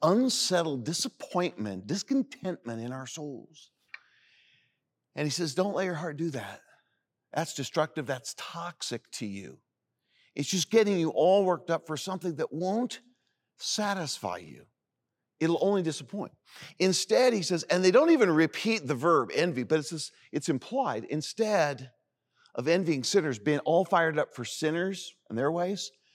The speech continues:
be always all fired up for the fear of the Lord." Remember what we said fear of the Lord is? Is respecting God enough to consistently say yes to him. Respecting God enough to consistently say yes to him. Fear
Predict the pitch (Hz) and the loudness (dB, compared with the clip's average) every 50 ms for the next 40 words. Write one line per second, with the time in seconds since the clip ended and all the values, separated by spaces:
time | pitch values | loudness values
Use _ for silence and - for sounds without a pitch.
0 | _ _ _ _ _ _ _ - - 190 214 220 - - 151 175 185 190 190 190 | _ _ _ _ _ _ _ -4 -2 0 0 0 2 2 4 4 4 4 4 4
1 | 185 180 175 165 147 - - - 151 160 156 - 175 156 147 143 147 - - - | 4 4 4 2 -2 -4 -4 -2 -2 -2 -2 -2 -2 -2 -2 -2 -4 -6 -6 -8
2 | 127 110 113 - - 139 123 104 110 107 107 101 85 - - - - 117 135 135 | -8 -8 -8 -10 -6 -6 -6 -4 -4 -6 -6 -6 -8 -10 -14 -10 -6 -4 -2 -2
3 | 143 156 98 120 143 - 180 151 135 - 165 151 143 139 143 151 151 147 151 165 | 0 -2 -2 -2 -4 -4 -6 -6 -4 -6 -6 -6 -4 -4 -4 -4 -4 -6 -8 -10
4 | 151 156 - - _ _ _ _ _ - - _ _ - 147 156 151 135 117 131 | -10 -12 -16 -20 _ _ _ _ _ -20 -20 _ _ 0 2 2 2 2 0 -2
5 | 135 127 - - 170 170 175 - 208 165 143 151 143 147 147 139 135 127 131 131 | -2 -2 0 2 0 0 2 0 -2 0 2 2 4 4 4 2 0 -2 0 -2
6 | 135 - - 113 - 120 110 - - 135 - - - - - 127 - 127 135 117 | -2 -4 -6 -6 -6 -6 -4 -4 -4 -6 -6 -6 -10 -10 -10 -10 -8 -6 -8 -8
7 | - - 127 117 107 110 117 117 120 117 - - - _ _ _ _ _ _ _ | -4 -4 -4 -4 -4 -4 -6 -6 -6 -8 -10 -14 -16 _ _ _ _ _ _ _
8 | _ - 113 104 95 107 98 95 92 90 _ _ _ _ _ _ _ _ _ _ | _ -12 -10 -10 -8 -8 -10 -10 -10 -14 _ _ _ _ _ _ _ _ _ _
9 | _ _ - - _ _ _ - 117 113 - - 180 180 180 202 151 147 147 151 | _ _ -20 -20 _ _ _ -8 -6 -6 0 0 0 2 2 -2 2 2 4 4
10 | 151 143 135 135 139 139 - 139 - 131 120 113 - - - - - - - - | 4 2 2 -2 -2 -4 -4 -8 -6 -4 -4 -4 -4 -6 -4 -4 -6 -6 -6 -4
11 | 175 185 202 190 - - 190 - 160 175 156 - 175 156 139 135 143 147 139 - | -2 -2 -2 -2 -2 -8 -8 -6 -6 -8 -6 -6 -6 -6 -6 -6 -6 -6 -8 -8
12 | - - - 135 117 113 107 98 92 - _ _ _ _ _ _ _ _ _ _ | -12 -12 -12 -12 -10 -10 -10 -12 -14 -16 _ _ _ _ _ _ _ _ _ _
13 | _ - - _ _ _ - - - 190 175 143 120 90 82 - - | _ -20 -20 _ _ _ -14 -6 -2 0 2 2 2 0 -2 -8 -16